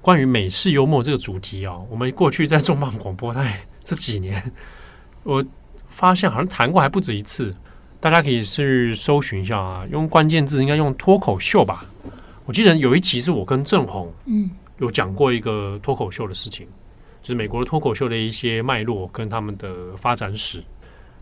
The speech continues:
Speaker 1: 那当时为什么会做那一集呢？那通-，通常都是因为台湾那个时候有类似的事情正在延上。
Speaker 2: 哎，对，对，对。
Speaker 1: 啊，那没有想到说这样的延上似乎是一种轮回。那最近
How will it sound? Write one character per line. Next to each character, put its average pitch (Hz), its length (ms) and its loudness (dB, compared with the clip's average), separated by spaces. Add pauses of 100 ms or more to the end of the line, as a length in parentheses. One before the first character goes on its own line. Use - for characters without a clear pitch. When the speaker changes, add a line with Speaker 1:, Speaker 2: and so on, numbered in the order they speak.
(100)
Speaker 1:
那 160 80 6
当 202 200 8
时 202 140 2
为 175 100 8
什 143 80 4
么 117 80 0
会 147 80 4
做 151 200 2
那 147 100 4
一 151 100 2
集 101 240 -4
呢？ 95 280 -8 (480)
那 - 100 -2
通-， 151 240 4
通 170 200 4
常 139 160 2
都 139 100 4
是 135 160 2
因 131 140 2
为 117 340 2
台 113 200 0
湾 123 120 4
那 131 80 2
个 113 120 0
时 101 80 -6
候 110 80 -2
有 101 100 -4
类 123 160 4
似 - 140 -4
的 113 60 0
事 - 120 -4
情 104 100 -2
正 110 200 -6
在 101 280 -2 (340)
延 113 220 0
上。 123 320 4 (200)
Speaker 2:
哎， 185 340 -2
对， 170 200 -10
对， - 140 -16
对。 - 80 -16
Speaker 1:
啊， 104 240 -8
那 123 360 -2
没 147 80 2
有 151 60 6
想 123 120 -2
到 131 140 4
说 131 120 0
这 135 120 0
样 143 140 4
的 120 100 0
延 107 180 -2
上 123 220 0
似 131 180 -4
乎 123 100 -2
是 120 140 -4
一 113 40 -6
种 101 180 -6
轮 98 280 -2
回。 113 320 0 (300)
那 113 340 -2 (520)
最 143 120 4
近 113 480 -2